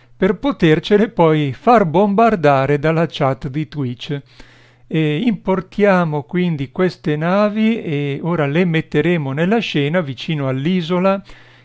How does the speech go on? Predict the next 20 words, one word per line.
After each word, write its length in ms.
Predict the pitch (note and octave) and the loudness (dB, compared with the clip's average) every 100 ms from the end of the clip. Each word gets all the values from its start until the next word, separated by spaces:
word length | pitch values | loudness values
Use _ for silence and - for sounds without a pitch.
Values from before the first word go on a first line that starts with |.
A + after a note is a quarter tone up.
| - | -4
che 80 | D#3+ | -2
abbiamo 360 | C3+ F3 G3 | 0 0 0
preso 680 | G3 D3 E3 F3+ C#3+ D3+ D3 | 0 0 4 2 2 -2 -2
da 160 | C3 C3+ | -2 -4
un 140 | C#3 | 0
altro 500 | C3 F#3 C#3 D#3 D3+ | 2 2 2 -4 -4
video 600 | C3 D3 D#3 C#3 C3+ B2 - - - | -2 -4 -2 -2 -4 -6 -10 -20 -16
e 140 | - C#3 | -8 -2
che 220 | E3+ E3+ | 2 2
è 60 | D3+ | 2
generata 800 | B2+ F3 F#3 E3 D#3+ - D#3+ D3+ | 0 0 2 2 2 0 0 0
proceduralmente. 1500 | - F#3 F#3+ - E3 C#3 D#3+ D3 D3 C3 C3 B2+ B2+ C3+ C3 - - - _ | -2 -2 -2 -2 -4 -2 -2 -2 -2 -4 -6 -6 -6 -6 -6 -8 -20 -20 _
Eh, 180 | - C#3 | -8 -6
se 160 | A#2+ C#3 | -6 -2
siete 300 | - G3 E3 | 2 2 2
interessati 1080 | D3+ D#3 D3+ C#3+ - F3+ E3+ - D#3 C#3+ C#3 | 0 0 0 0 0 2 2 0 0 2 0
a 140 | C3+ | -2
come 480 | - - G#3 E3+ F3 | -4 0 0 2 2
è 40 | F3 | 0
costruita, 1000 | D#3 D#3 - D3 E3 E3+ E3 C#3+ B2+ | -4 -8 -8 -4 -2 -2 -2 -2 -2